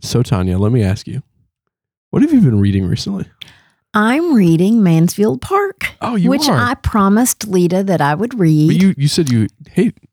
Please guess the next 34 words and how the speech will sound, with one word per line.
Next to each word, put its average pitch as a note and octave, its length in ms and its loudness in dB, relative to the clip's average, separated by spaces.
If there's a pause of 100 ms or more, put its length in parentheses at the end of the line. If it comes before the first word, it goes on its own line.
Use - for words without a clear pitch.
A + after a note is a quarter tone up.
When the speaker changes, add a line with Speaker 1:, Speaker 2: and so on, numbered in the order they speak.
(140)
Speaker 2:
My F#3 180 2
least G3 440 -2
Speaker 1:
It's - 100 -6
your G#3 140 0
least - 180 0
Speaker 2:
favorite, G#3+ 160 0
Speaker 1:
favorite. - 200 -8
Speaker 2:
Jane F#3 360 0
Austen, E3 500 0
but E3+ 160 -2
she - 240 -4
thinks E3+ 340 -4
it - 120 -8
should E3 240 -6
be, D#3 300 -2
it E3 120 0
is E3 160 -4
her E3+ 160 -2
favorite. D3 760 -2
And E3+ 200 0
so D#3+ 680 0
we E3 220 2
need D#3+ 240 0
to D#3 60 -2
have D3+ 140 0
a D#3+ 60 -2
discussion D#3 500 -2
about C3+ 300 -4
it. - 160 -6
But - 200 -8
so D3+ 140 -2
I'm C#3+ 160 0
rereading E3 680 2
it E3 220 0